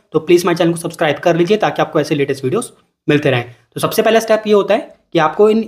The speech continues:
ईयरबड्स को अपने फ़ोन के साथ अनपेयर करना होता है। तो उसके लिए मैं अपने फ़ोन के Bluetooth सेटिंग में जाके यहाँ से अनपेयर कर देता हूँ। अब ये अनपेयर हो चुके हैं, फ़ोन के Bluetooth को ऑफ कर देता हूँ। उसके बाद आपको करना क्या होता है, इन दोनों ईयरबड्स को इनके केस में डाल दें। केस में डालने के बाद आप देखेंगे यहाँ पे रेड कलर की लाइट ब्लिंक करी,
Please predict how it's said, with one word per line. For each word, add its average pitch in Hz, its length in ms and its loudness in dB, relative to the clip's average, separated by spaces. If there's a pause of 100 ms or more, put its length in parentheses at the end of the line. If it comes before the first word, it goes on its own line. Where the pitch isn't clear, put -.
ईयरबड्स 170 360 2
को 214 100 2
अपने 190 180 -2
फ़ोन 160 240 4
के 160 60 -2
साथ 208 180 -2
अनपेयर 143 380 0
करना 160 240 -2
होता 156 180 -2
है। 220 60 0 (360)
तो 147 60 2
उसके 139 160 -2
लिए 175 60 4
मैं 185 60 2
अपने 190 140 2
फ़ोन 170 200 2
के 185 80 0
Bluetooth 160 280 0
सेटिंग 175 220 0
में 175 80 2
जाके 160 220 -2
यहाँ - 560 -8
से - 120 -4
अनपेयर 135 380 -2
कर 139 160 -2
देता 147 220 0
हूँ। - 180 -4 (560)
अब 147 140 2
ये 175 100 6
अनपेयर 190 320 2
हो 196 80 2
चुके 185 220 -2
हैं, 277 100 -4
फ़ोन 160 280 0
के 180 80 -2
Bluetooth 170 240 0
को 190 120 -2
ऑफ 135 320 -2
कर 165 80 2
देता 160 220 4
हूँ। 285 80 -6 (520)
उसके 165 220 0
बाद 214 60 4
आपको 214 180 0
करना 202 260 2
क्या 202 160 0
होता 202 140 0
है, 233 80 -4
इन 202 120 0
दोनों 156 240 4
ईयरबड्स 175 320 2
को 254 280 -8
इनके 156 220 0
केस 143 280 -2
में 165 100 -2
डाल 156 180 2
दें। 220 120 -2
केस - 1200 -6
में 226 100 4
डालने 208 180 4
के - 20 2
बाद 220 140 0
आप 208 160 0
देखेंगे 208 280 0
यहाँ 202 120 2
पे 214 100 -2
रेड 147 240 -2
कलर 180 160 0
की 196 120 -2
लाइट 165 260 2
ब्लिंक 175 220 2
करी, 165 180 2